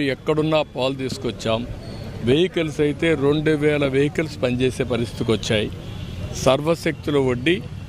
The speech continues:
కొంతవరకు ప్రజలను ఆదుకోగలిగాం. అయితే ఈరోజు మనం చూస్తూ ఉంటే మొదటి రోజున ఎంత బాధల్లో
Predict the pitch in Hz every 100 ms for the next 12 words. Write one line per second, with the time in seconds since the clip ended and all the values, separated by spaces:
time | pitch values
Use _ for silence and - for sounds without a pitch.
0 | - - - 131 131 135 135 147 135 123
1 | 127 127 113 117 117 117 98 95 92 90
2 | - - - - - - - - 120 117
3 | 170 - - - - - - - 131 143
4 | 160 160 143 131 123 135 - 135 127 117
5 | 135 117 104 - - - - - - -
6 | 113 139 170 165 170 160 156 156 143 135
7 | 139 139 143 143 139 135